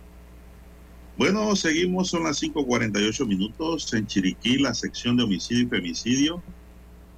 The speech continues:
eh, de la Fiscalía Regional logró que se confirmara la detención provisional de Hamed Ishan Hamed,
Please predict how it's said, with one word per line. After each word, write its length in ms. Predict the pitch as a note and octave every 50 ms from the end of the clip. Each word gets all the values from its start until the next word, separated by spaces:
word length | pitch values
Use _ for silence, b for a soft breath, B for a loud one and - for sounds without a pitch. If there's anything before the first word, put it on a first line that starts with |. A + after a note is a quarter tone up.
| - - - - - - - - - - - - -
eh, 480 | F2 F2 E2 E2 D#2+ D2+ D2+ C#2 C#2 C#2
de 120 | D#2 E2
la 120 | F#2+ A2 A2
Fiscalía 400 | G#2+ B2+ B2 C3 B2+ B2+ C3+ C3
Regional 640 | C#3 C#3+ C3+ C3 B2+ A2+ A2 G#2+ B2 C#3+ F3 F3+ D#3
logró 360 | B2+ A2 G#2+ G2+ G2 G2 G#2 -
que 120 | A#2+ G#2+
se 360 | - - G#2 F#2+ F2+ E2+ D#2+ -
confirmara 580 | - C#3 D3 C#3 D3+ C#3+ A2+ G#2+ G#2+ A2+ A2+ G#2+
la 120 | G#2+ G2+
detención 480 | F2 E2 E2 - E2 E2 - - G2+ G2
provisional 680 | - - G2+ F#2+ F2+ - - E2 E2+ G2 G#2 A2 A2+
de 380 | G#2+ G#2 G2 F#2 E2 D#2 D2+ - - - - - - - - - - -
Hamed 360 | G2 F#2+ F#2 G2+ A#2 C#3 C#3+ -
Ishan 460 | A2+ G#2 - - - A#2 A#2 B2+ B2 - B2 G2+ G#2+
Hamed, 280 | G#2+ B2+ E3+ D3+ -